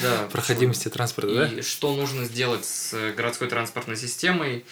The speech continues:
Speaker 2: Ага.
Speaker 1: почему нужна мультимодальная система, там все это объясняется, и, в принципе,
Speaker 2: Ага.
Speaker 1: это инструкция к применению, ам, нашей администрации, и
Speaker 2: <laughs>
Speaker 1: как нужно
Speaker 2: То есть
Speaker 1: сделать.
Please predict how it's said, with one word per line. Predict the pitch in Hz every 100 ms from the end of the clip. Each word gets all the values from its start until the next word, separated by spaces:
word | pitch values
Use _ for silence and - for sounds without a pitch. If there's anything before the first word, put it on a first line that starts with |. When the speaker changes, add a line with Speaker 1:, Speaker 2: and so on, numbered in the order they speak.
| -
Speaker 2:
Ага. | 110 113 117
Speaker 1:
почему | 117 123 123 110 107
нужна | 107 113 107
мультимодальная | 107 104 110 110 156 156 131
система, | 127 120 - 120 113
там | 104 143 143
все | 139
это | 131
объясняется, | 127 127 160 151 135 - 117
и, | 107 107 107 101 - - - - - -
в |
принципе, | - 143 120 151
Speaker 2:
Ага. | 143
Speaker 1:
это | 143 135 135 - - - - _ - -
инструкция | 135 - 180 - 127 -
к |
применению, | - 127 143 143 117 107 95 - - - - - -
ам, | 110 110 110 104 101 98 95 92 92 95 95 92 - -
нашей | - 107 - 107
администрации, | 110 117 - 117 139 - 107 101
и |
Speaker 2:
<laughs> | 104 - 143 - 127 - - - - -
Speaker 1:
как | 117 123
нужно | 107
Speaker 2:
То | 104
есть | 95
Speaker 1:
сделать. | 127